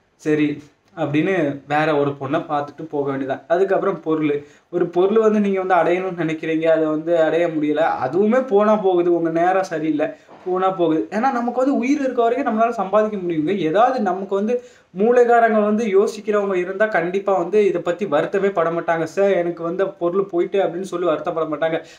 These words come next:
அந்த பொருளை திரும்ப எப்படி உருவாக்கணும் அப்படிங்கிற விதத்துல அவங்க வந்து கான்ஃபிடென்ட்டா வேற மாதிரி try பண்ணிட்டே இருப்பாங்க. அதே மாதிரி தான் try பண்ணிடணும். அதுக்கப்புறம் என்ன, வேற உயிர், உயிர் போனா அவ்வளவுதான். அது வந்து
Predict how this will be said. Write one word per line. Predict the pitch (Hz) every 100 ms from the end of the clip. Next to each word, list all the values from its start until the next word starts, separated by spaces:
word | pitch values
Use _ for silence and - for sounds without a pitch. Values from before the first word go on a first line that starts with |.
| -
அந்த | 165 185
பொருளை | 220 277 320
திரும்ப | - 277 311 311
எப்படி | 233 240 247
உருவாக்கணும் | 214 220 220 220 220
அப்படிங்கிற | 190 196 190
விதத்துல | 175 185 196 185 -
அவங்க | 202 170 156
வந்து | 165 190 160 -
கான்ஃபிடென்ட்டா | 180 208 208 196 190 220 196 - - _
வேற | - 180 202
மாதிரி | 185 196 202
try | 175 185
பண்ணிட்டே | 185 180 175 170
இருப்பாங்க. | 160
அதே | 156 160 220
மாதிரி | 254 226 180
தான் | 240 240
try | 180 175
பண்ணிடணும். | 170 151 143 143 - - -
அதுக்கப்புறம் | 190 233 247 247 262 247 - - _ _ _ _ _ _ _
என்ன, | - 208 208
வேற | 190 214 190 - - - - _
உயிர், | 185 202 175 170
உயிர் | 165 165 214 240
போனா | 208 208
அவ்வளவுதான். | 220 190 190 -
அது | 135 147
வந்து | 156 160 190 208 180